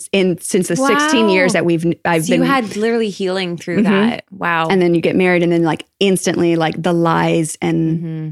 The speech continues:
Speaker 1: the things you tell yourself and what you feel and what you assume his family thinks of you and you assume,
Speaker 2: Mm-hmm.
Speaker 1: like, he thinks that, like, yeah, you married up. Like, you, none of those things
Speaker 2: Yeah.
Speaker 1: are true, but, like,
Speaker 2: Yeah.
Speaker 1: it's just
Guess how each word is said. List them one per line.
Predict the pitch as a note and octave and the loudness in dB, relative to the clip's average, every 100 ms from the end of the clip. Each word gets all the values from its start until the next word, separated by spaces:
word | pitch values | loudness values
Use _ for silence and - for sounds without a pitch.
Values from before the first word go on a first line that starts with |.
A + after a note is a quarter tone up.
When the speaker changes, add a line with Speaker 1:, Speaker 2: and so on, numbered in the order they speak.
| C#3+ | -6
Speaker 1:
the | - | -4
things | F#3+ F#3 E3+ | 0 0 0
you | E3+ | -2
tell | - F3 | -2 -2
yourself | F3+ - F3 E3+ D#3+ - | -2 -2 -2 -2 -4 -2
and | E3 E3 | 0 0
what | E3 F3 | 0 -2
you | E3+ | -4
feel | - F3+ E3+ D#3+ D#3+ - | -4 -2 0 0 -2 -2
and | E3+ | -2
what | E3 | -2
you | - E3 - - | 0 -2 -4 -4
assume | G3+ G3 - F#3+ F#3+ | -4 -2 0 0 0
his | F#3 | 0
family | - E3+ E3 | 0 0 0
thinks | E3 D#3 E3+ | 0 -2 -2
of | E3+ | -2
you | E3+ E3 | 0 0
and | D#3+ | 0
you | E3 | 0
assume, | F3 F3+ | 0 0
Speaker 2:
Mm-hmm. | E3+ | 0
Speaker 1:
like, | E3 | 0
he | F#3+ E3+ | -2 -2
thinks | E3 E3 - | 0 -2 -2
that, | - D3 - | -4 -2 -2
like, | D#3 D#3 - - _ | -2 -4 -18 -20 _
yeah, | F#3+ | 0
you | F3 F3+ | 2 2
married | F3+ F3 E3+ | 4 2 2
up. | E3 - | 0 0
Like, | G#3 | 0
you, | A3+ | 0
none | D#3+ G3+ G#3 | 0 0 0
of | A3 | 2
those | F#3 | 0
things | G3 F3+ | 2 0
Speaker 2:
Yeah. | F3 | 0
Speaker 1:
are | |
true, | E3 G#3+ | 0 0
but, | F#3+ D#3 | 2 0
like, | E3 F#3 | 0 -2
Speaker 2:
Yeah. | F#3 F3 D#3+ - - | 0 -2 -6 -8 -4
Speaker 1:
it's | F#3 - | -4 0
just | F#3 E3 - | -2 -2 -8